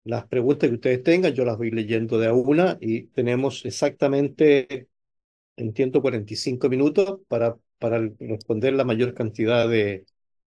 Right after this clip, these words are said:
de preguntas posible. Eh, vamos a comenzar con la primera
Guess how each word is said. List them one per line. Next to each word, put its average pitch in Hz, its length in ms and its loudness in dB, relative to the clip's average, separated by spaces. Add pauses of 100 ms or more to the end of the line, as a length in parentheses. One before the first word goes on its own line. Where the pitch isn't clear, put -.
(120)
de 113 140 -4
preguntas 113 420 0
posible. - 540 -10 (1200)
Eh, 120 800 2
vamos 117 600 -2
a - 40 -10
comenzar 123 360 -2
con 127 160 0
la 117 120 0
primera 143 520 4